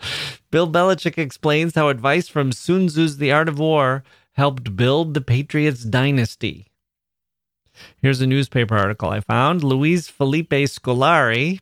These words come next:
probably famous to some of you, wasn't a name I was familiar with, but I think he's a, a football coach. Not U S football, but football as the rest of the world calls it. Soccer, as we call it here.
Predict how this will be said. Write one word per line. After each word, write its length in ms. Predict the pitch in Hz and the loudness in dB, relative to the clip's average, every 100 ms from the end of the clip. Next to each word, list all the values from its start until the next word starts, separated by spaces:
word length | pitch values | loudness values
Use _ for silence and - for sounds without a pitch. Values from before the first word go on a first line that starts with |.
| - | -2
probably 460 | 127 120 117 120 | 0 0 -2 -4
famous 420 | 120 127 127 156 | -2 0 0 -2
to 140 | - 110 | -6 -6
some 200 | - 131 | -2 0
of 160 | 120 113 | 0 0
you, 520 | 156 135 127 160 175 _ _ _ _ | 2 2 2 0 -4 _ _ _ _
wasn't 300 | 120 110 107 | -4 -2 -2
a 60 | 101 | 0
name 280 | 113 117 | 0 0
I 140 | 104 117 | 0 0
was 180 | 110 - | -2 -6
familiar 480 | 107 101 107 110 | -6 -2 0 0
with, 300 | 107 127 185 | 2 0 0
but 160 | 185 101 | 0 0
I 80 | 104 | -2
think 220 | 120 113 | -6 -6
he's 280 | 113 104 98 | -6 -4 -4
a, 200 | 69 98 - - _ | -6 -8 -12 -20 _
a 80 | 117 | -6
football 520 | - 147 - 110 110 | -2 -4 -2 -2 0
coach. 540 | 110 151 214 - - - _ _ _ _ _ - | 0 0 0 -6 -16 -18 _ _ _ _ _ -4
Not 160 | 104 | -4
U 260 | - 127 127 | -2 0 0
S 200 | 104 - | -2 -6
football, 500 | - 120 - 139 190 | -6 -6 -2 -2 0
but 220 | 185 - | -2 -8
football 420 | - - - 85 | -8 -8 -4 -4
as 140 | 82 110 | -4 -6
the 80 | - | -6
rest 180 | 104 | -6
of 80 | - | -6
the 60 | 98 | -4
world 280 | 113 101 123 | -2 -2 -2
calls 280 | 104 120 | 0 0
it. 200 | 160 - | -2 -4
Soccer, 440 | - 120 107 110 110 | -2 -2 0 -2 -2
as 160 | 127 | -2
we 120 | 113 110 | -4 -4
call 240 | 117 104 | -2 0
it 100 | 107 | 0
here. 200 | 131 170 | 0 -2